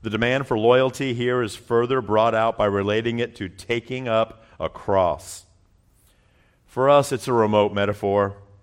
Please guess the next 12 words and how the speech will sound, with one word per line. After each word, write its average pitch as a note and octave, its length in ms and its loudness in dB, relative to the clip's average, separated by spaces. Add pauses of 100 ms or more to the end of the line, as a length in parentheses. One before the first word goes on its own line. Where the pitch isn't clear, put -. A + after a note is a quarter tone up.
(200)
I G2+ 80 -8
know G2+ 160 -4
we G2+ 140 -2
have F#2 240 -4
it - 120 -12
behind F2 480 -8
me. F2+ 240 -8 (600)
But F2 100 -16
Jesus' C3 480 -4
hearers A#2 580 0
were G2 220 -2
people F#2+ 920 -4